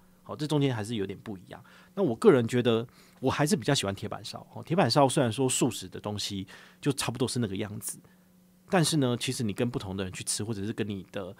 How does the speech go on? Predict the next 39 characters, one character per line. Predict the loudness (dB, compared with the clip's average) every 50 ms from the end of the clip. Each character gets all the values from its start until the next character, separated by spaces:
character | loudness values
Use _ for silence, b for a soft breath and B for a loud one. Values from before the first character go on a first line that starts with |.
| B B B
好 | -8 -6 -4
朋 | -2 -2
友 | -2
去 | -2 -2
吃， | 0 0 0 0 0 -2 B B B B B _ _
那 | -6 -6
感 | -6 -8
觉 | -8 -10 -12
也 | -10
会 | -10 -12
不 | -10 -10 -12 -12
一 | -12 -14
样。 | -16 -16 -18 -20 -20 _
好， | _ -18 -14 -8
那 | -6 -4
你 | -2 -2
会 | -2 -2
觉 | -2 -4 -4
得 | -4 -4 -4 b b b
很 | -16 -14 -14
开 | -12 -12 -10
心 | -10 -10 -10 -10 -12
这 | -14 -14
样 | -14 -16
子。 | -18 -20 -20 _ _ _ _ _ _ _ _ _ _ _
最 | 4 4 6
后 | 6 6 4
呢， | 4 2 0
提 | -2 -4 -4
醒 | -4 -2
大 | -2 -2 -2
家， | -2 -2 -4 -6 -10 -14 _ _ _
你 | -2 -2 -2 -2 -2 -8 _ _ _ _ _ _ _ _ _ _ _ _ _ _ _ _
不 | -2 0
是 | 0 2
去 | 2 2 2
买 | 0 0
餐 | -2 -4 -4
券， | 0 0 0 0